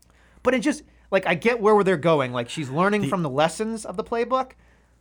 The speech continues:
Speaker 2: The execution was the shits.
Speaker 1: Yeah, yeah, yeah, you're right. I mean, I'm
Speaker 2: It's,
Speaker 1: trying,
Speaker 2: uh,
Speaker 1: I'm,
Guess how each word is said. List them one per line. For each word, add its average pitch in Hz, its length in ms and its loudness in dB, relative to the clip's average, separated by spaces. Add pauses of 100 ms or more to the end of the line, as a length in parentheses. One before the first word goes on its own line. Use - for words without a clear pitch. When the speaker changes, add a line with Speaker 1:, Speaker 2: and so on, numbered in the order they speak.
(420)
Speaker 2:
The 127 120 -6
execution 120 480 -6
was 85 80 -12
the - 80 -16
shits. - 380 -10
Speaker 1:
Yeah, 156 240 0
yeah, 165 180 0
yeah, 151 60 0
you're 139 220 -4
right. 110 220 -6
I 180 200 2
mean, 196 160 0
I'm 175 100 2
Speaker 2:
It's, 170 80 -4
Speaker 1:
trying, 226 180 4
Speaker 2:
uh, 226 40 -2
Speaker 1:
I'm, 185 120 -2